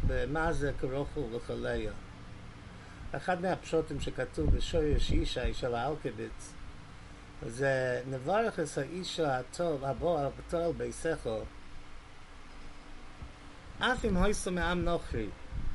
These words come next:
וממקום רשע. ייתן השם עושה כרחל ולאה, בנות לבן הארמי. היא גם הייתה ממה-, מעם נוכרי, ממקום רשע. אשר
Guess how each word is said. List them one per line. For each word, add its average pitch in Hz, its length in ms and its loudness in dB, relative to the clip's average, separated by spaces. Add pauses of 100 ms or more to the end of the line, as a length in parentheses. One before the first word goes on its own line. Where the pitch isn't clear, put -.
(120)
וממקום 165 600 0
רשע. 165 400 2 (960)
ייתן 220 420 2
השם 190 340 2
עושה 196 340 0
כרחל 175 540 8
ולאה, 180 400 8
בנות 160 440 2
לבן 175 280 2
הארמי. 175 520 4 (1400)
היא 254 160 -2
גם 302 220 8
הייתה 190 320 4
ממה-, 160 360 2
מעם 156 420 0
נוכרי, 160 380 0
ממקום 143 520 2
רשע. 120 380 4 (960)
אשר 170 240 2